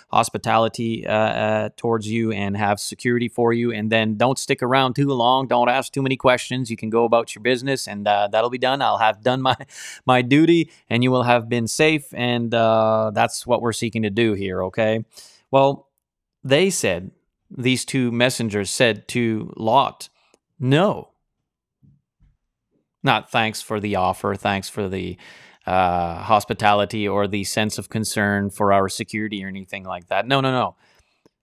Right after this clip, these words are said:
"But we shall spend the night in the square." <laughs> We want to be in the public arena here. We want to be exposed to the elements. We want to experience this community and this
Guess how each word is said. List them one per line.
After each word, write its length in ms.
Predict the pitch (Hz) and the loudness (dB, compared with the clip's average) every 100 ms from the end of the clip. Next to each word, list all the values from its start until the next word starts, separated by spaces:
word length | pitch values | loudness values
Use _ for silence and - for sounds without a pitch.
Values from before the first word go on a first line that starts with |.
| _ | _
"But 280 | 120 113 117 | -2 2 2
we 260 | 120 127 147 | 2 2 2
shall 240 | - 120 | 2 2
spend 360 | 107 - 113 110 | 0 -2 -2 0
the 100 | 104 | -2
night 220 | 101 98 | -2 -4
in 180 | 107 98 | -6 -6
the 100 | 85 | -6
square." 760 | - - 131 180 107 92 113 - - | -6 -2 0 0 -4 -10 -16 -18 -12
<laughs> 300 | 139 - - | -12 -8 -2
We 120 | 151 | 0
want 300 | 139 131 - | 2 0 -2
to 100 | 120 | -8
be 400 | 113 113 110 107 - - - _ | -4 -2 -4 -6 -12 -20 -20 _
in 280 | - 104 107 | -2 0 0
the 100 | 104 | -2
public 420 | - 104 101 101 | 0 0 0 -2
arena 380 | 101 98 165 233 | -2 0 0 0
here. 340 | 101 104 90 85 | -2 -4 -6 -4
We 120 | 98 | -4
want 280 | 98 101 - | -4 -6 -6
to 100 | 104 | -10
be 500 | 98 104 101 101 95 - - | -8 -6 -4 -6 -8 -14 -6
exposed 680 | 117 113 - 123 120 120 - | -4 -4 -4 0 0 -2 -2
to 100 | 123 | -2
the 160 | 107 - | -2 -2
elements. 520 | 131 156 147 107 - | 2 2 2 -2 -2
We 80 | 117 | -2
want 200 | 110 101 | -2 -2
to 80 | 113 | -4
experience 840 | 98 - - 123 127 110 101 - | -6 -6 -2 0 2 0 -2 -6
this 300 | - 107 98 | -4 -4 -4
community 640 | - 110 104 101 98 143 156 | -8 -4 -2 -2 -4 -4 -2
and 180 | 113 104 | -2 -2
this 320 | 92 - | -4 -6